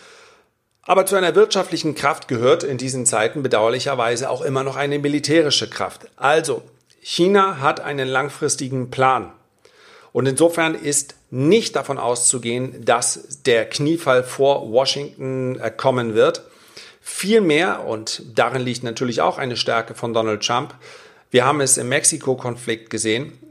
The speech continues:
vielmehr wird es Donald Trump möglicherweise dann, äh, so hindrehen, dass er schlicht und einfach die Forderung so weit runternimmt, dass es am Ende die Erfüllung dieser Forderung immer noch wie ein Erfolg aussieht. Also da habe ich gar keine Zweifel, dass ihm das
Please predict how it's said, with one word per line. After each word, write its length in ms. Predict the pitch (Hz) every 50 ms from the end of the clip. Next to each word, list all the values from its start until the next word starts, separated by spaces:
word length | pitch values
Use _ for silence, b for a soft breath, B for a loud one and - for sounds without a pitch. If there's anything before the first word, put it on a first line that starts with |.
| - -
vielmehr 560 | - - - 170 185 214 214 196 170 156 147 135
wird 140 | 139 -
es 160 | 131 117 - -
Donald 360 | 131 127 131 127 123 117 -
Trump 300 | - 131 135 147 143 - -
möglicherweise 1080 | - 123 127 131 139 135 139 139 135 - - 120 117 113 113 117 120 123 120 127 123 117
dann, 420 | 107 120 113 113 117 117 117 117 117
äh, 300 | - - - 76 - 117
so 320 | - - 143 170 208 214
hindrehen, 500 | 165 139 139 139 131 120 113 127 139 160
dass 140 | 170 165 -
er 100 | 202 185
schlicht 360 | - - 208 220 202 - -
und 120 | 170 156 160
einfach 380 | 147 151 156 147 - 156 -
die 180 | - - 147 139
Forderung 640 | 127 - - 202 226 233 233 180 147 143 139 - - - -
so 260 | - 120 117 135 196 214
weit 240 | 208 180 160 131
runternimmt, 580 | 127 143 151 139 135 131 127 123 135 170 - -
dass 140 | 147 139 139
es 140 | 151 - -
am 160 | - 117 113 -
Ende 420 | 127 143 175 214 214 185 143 123
die 120 | 110 127
Erfüllung 440 | 123 120 113 - - 190 190 180 151
dieser 200 | 131 117 139 131
Forderung 560 | 113 - - 131 139 147 143 160 170 170 170 B B B B B B B B B B _
immer 440 | - 180 196 208 185 135 - - - -
noch 340 | 120 120 120 113 - - 110 107
wie 280 | 107 123 127 127 127
ein 280 | - - 107 113 117 -
Erfolg 480 | - 127 117 - - 135 127 117 123 -
aussieht. 480 | - 101 - - - 107 101 - - -
Also 280 | - - 170 117 117
da 420 | 90 - 120 127 180 196 - - -
habe 260 | - - 143 151 143
ich 200 | 135 - 120 -
gar 160 | - 127 135
keine 220 | - - 127 127 123
Zweifel, 440 | 127 - 131 127 123 123 135 131 120
dass 220 | 123 117 - -
ihm 100 | 127 120
das 240 | 113 110 113 -